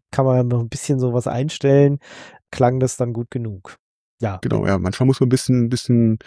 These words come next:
Speaker 2: experimentieren auch und mal ein Komma, macht ein bisschen eine Pause oder einen Bindestrich. Also man, man kann so ein
Speaker 1: Genau.
Speaker 2: bisschen rumspielen, um so ein bisschen den Eingabetext so zu verändern,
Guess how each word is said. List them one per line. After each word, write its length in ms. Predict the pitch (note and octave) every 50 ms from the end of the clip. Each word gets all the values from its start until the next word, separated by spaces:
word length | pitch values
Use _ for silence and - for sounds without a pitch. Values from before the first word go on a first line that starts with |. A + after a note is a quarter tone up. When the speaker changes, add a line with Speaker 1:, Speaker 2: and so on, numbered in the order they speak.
| - - - - - - _ _ _ -
Speaker 2:
experimentieren 760 | C#3+ - - - C3 A2 A2 A#2 A2 G#2+ - - C3+ C3 B2 -
auch 420 | - A2 A2+ A#2+ A#2+ A2+ - _
und 300 | - A#2 G#2+ G#2 G#2 -
mal 180 | G2+ G2 G2 G2 -
ein 200 | A2+ A2+ B2+ A#2
Komma, 400 | - G#2 G#2 A2 A#2 A2+ A2 G#2+
macht 200 | G#2+ G#2+ - -
ein 80 | B2
bisschen 200 | A#2 A2 - C#3
eine 80 | C3+ A2+
Pause 380 | - - F#2+ G2+ A#2+ A2+ G#2+ -
oder 140 | - C3
einen 160 | C3+ C3 B2+ A2+
Bindestrich. 460 | A#2+ G#3+ A#2+ B2 - - - B2 -
Also 120 | C3+ B2+
man, 180 | B2+ C#3+ D#3 D#3
man 100 | D3 C#3+
kann 140 | D#3 D3+ D#3+
so 60 | F3+
ein 40 | E3+
Speaker 1:
Genau. 120 | D#3 -
Speaker 2:
bisschen 240 | - F3+ - - D#3
rumspielen, 600 | C3+ E3 F#3+ G3 - - - D#3+ E3+ F3 F3 E3
um 120 | - D3 C#3
so 100 | C3+ C3
ein 100 | C3 -
bisschen 340 | - C#3+ - - C#3+ C3+
den 140 | C3 C3+ B2+
Eingabetext 720 | - - - C3+ C#3+ D#3 C#3+ C#3+ - - D3+ C#3+ - - -
so 100 | C#3 C#3
zu 160 | - - C#3+
verändern, 520 | C#3+ C#3 - - B2+ C3+ C#3+ C#3+ C#3 C#3